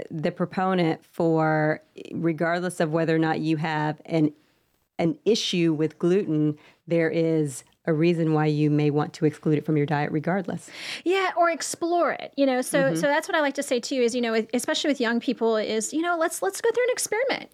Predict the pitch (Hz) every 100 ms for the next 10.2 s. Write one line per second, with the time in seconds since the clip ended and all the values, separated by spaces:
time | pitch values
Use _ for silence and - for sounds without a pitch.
0 | - 285 269 269 269 277 269 254 254 277
1 | 302 233 233 233 311 311 381 - - 262
2 | 262 233 220 - 190 185 214 - 269 262
3 | 214 202 208 208 196 220 226 - 311 -
4 | 294 220 220 269 - 208 214 - 302 269
5 | 233 190 196 233 175 170 147 - - 262
6 | 262 160 285 294 - - 285 254 254 254
7 | - 240 208 220 196 247 - 170 240 226
8 | 247 262 285 - 220 220 214 214 214 214
9 | 208 202 - 202 190 185 196 - 131 80
10 | 120 -